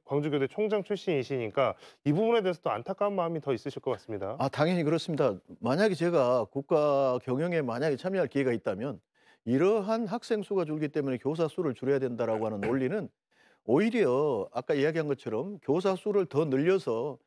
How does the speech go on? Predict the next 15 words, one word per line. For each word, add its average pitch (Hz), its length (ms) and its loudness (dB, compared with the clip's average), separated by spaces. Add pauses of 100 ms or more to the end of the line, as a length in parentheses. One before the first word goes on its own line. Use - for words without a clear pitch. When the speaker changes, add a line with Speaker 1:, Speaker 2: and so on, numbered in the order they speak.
(260)
Speaker 2:
세계 240 340 0
최고의 226 1000 -2 (340)
가장 247 360 0
높은, 185 680 -2
수준 285 360 -2
높은 170 360 -2
교육을 143 380 0
할 160 80 -4
수 151 140 -10
있는 143 320 -4 (260)
적기를 233 460 2
맞았다. 110 760 0 (340)
그래서 160 240 2
이러한 185 420 2
경우에는 151 640 0